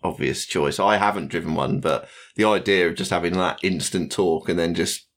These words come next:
getting up to ridiculous speed, and then when it crashes, blame it on the autopilot.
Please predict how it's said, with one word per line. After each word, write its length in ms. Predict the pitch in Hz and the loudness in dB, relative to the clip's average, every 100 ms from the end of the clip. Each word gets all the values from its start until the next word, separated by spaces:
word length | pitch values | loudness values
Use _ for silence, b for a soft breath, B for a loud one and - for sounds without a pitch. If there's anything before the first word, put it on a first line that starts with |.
| - | -4
getting 200 | 165 - | 0 0
up 140 | - | 0
to 160 | - 85 | -2 -2
ridiculous 640 | 85 - 98 - 82 80 - | -2 0 -2 -2 -2 -2 -2
speed, 500 | 90 - 52 123 - _ - | -2 -2 -2 -6 -10 _ -2
and 200 | 98 104 | 0 2
then 220 | 101 95 | 0 2
when 140 | 110 | 0
it 120 | 95 | 0
crashes, 380 | - 92 - 98 | -2 -2 0 -2
blame 260 | - 104 101 | 0 0 2
it 40 | |
on 100 | 92 | 0
the 80 | 107 | 2
autopilot. 640 | 117 - - 87 82 - | 2 0 -2 -2 -2 -6